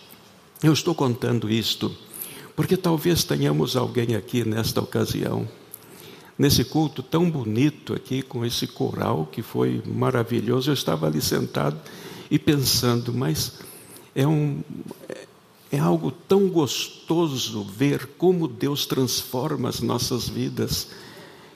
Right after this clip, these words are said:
que vale a pena realmente seguir falando de Jesus. Vale a pena seguir. Esse trabalho que os irmãos estão fazendo é excepcional, excepcional, porque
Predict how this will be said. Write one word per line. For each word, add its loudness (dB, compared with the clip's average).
que 6
vale 4
a 4
pena 0
realmente 0
seguir 0
falando 0
de -4
Jesus. -2
Vale 4
a -2
pena 0
seguir. -4
Esse 6
trabalho 0
que -2
os -2
irmãos 0
estão -2
fazendo 0
é 0
excepcional, 0
excepcional, 0
porque 4